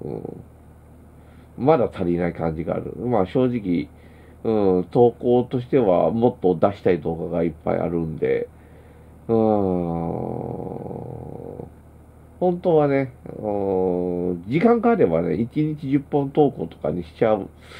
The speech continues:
手もね、あるんですけど、ちょっとね、時間がないのと、あとあの、ヤバラチャレンジとかって言ってね、やってるやつ、あれがね、なかなかね、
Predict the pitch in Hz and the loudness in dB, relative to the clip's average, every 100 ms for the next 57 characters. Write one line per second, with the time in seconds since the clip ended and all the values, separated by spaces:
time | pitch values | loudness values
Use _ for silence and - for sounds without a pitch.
0 | - - - - - 80 78 80 80 - | -18 -18 -18 -8 -2 0 0 -2 -2 0
1 | 95 98 82 80 - - 85 - - 76 | -2 -2 -6 -8 -12 -10 -10 -8 -10 -8
2 | 76 87 - - - 117 135 131 123 110 | -8 -10 -14 -18 -10 -2 -2 -2 -4 -4
3 | 78 - - - - - - - 180 170 | -6 -6 -10 -10 -12 -20 -10 -2 0 0
4 | 127 120 120 147 180 220 233 - 233 240 | -2 -2 -2 -2 -2 -2 -2 -2 -4 -2
5 | 220 - - 92 - 85 - 104 98 85 | -2 -4 -4 -4 -6 -12 -8 -2 -2 -2
6 | - 117 - - - 90 110 123 131 139 | -8 -12 -10 -10 -10 -8 -6 -4 -4 -2
7 | 135 104 92 90 - - - - - - | 0 2 0 -2 -14 -20 -20 -20 -20 -20
8 | - - - - - - - - 135 131 | -20 -20 -20 -20 -20 -20 -16 -4 -2 0
9 | 127 127 127 127 123 123 117 101 92 90 | 0 0 2 2 2 0 0 0 0 -4